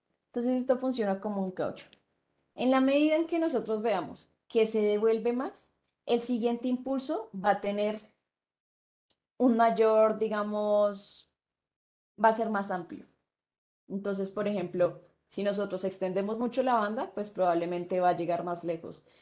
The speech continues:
Pero si la extendemos poco, pues va a llegar, digamos, eh, va a ser poco. Entonces, por ejemplo, en este caso, fíjense que la onda tres no tuvo mucho impulso, precisamente porque,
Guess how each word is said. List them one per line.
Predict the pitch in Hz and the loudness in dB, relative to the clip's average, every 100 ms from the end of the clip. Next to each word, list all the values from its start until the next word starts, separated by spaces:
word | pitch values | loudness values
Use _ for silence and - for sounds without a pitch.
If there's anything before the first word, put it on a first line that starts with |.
| _ - | _ -2
Pero | 233 | 0
si | 262 | 2
la | 254 | 2
extendemos | 262 262 247 233 240 | 0 0 0 0 -2
poco, | 220 214 233 | -2 -2 -2
pues | 240 208 | -4 -6
va | 196 | -6
a | |
llegar, | 156 - - - _ _ _ | -4 -6 -8 -14 _ _ _
digamos, | - - 90 - - | -12 -10 -10 -10 -6
eh, | 87 87 - - | -4 -4 -4 -2
va | |
a | 175 | -2
ser | 165 - | -2 -4
poco. | 156 151 - _ _ _ _ | -4 -6 -16 _ _ _ _
Entonces, | - 214 | -8 4
por | 262 | 8
ejemplo, | 285 247 247 | 8 6 4
en | 262 | 4
este | 254 262 | 2 2
caso, | 262 247 247 | 2 2 0
fíjense | 254 247 240 254 | 0 0 0 0
que | 262 | 2
la | 254 226 | 2 2
onda | 214 208 202 | 2 2 2
tres | 214 214 214 | 0 -2 -2
no | 214 220 220 | -2 -2 -2
tuvo | 233 220 220 | 0 0 2
mucho | 214 214 220 | -2 -4 -4
impulso, | 208 208 240 233 196 | -6 -2 -4 -4 -10
precisamente | - 208 208 208 208 208 214 | -4 -2 -2 -2 -2 -4 -4
porque, | 220 214 - 226 | -2 -2 -4 -4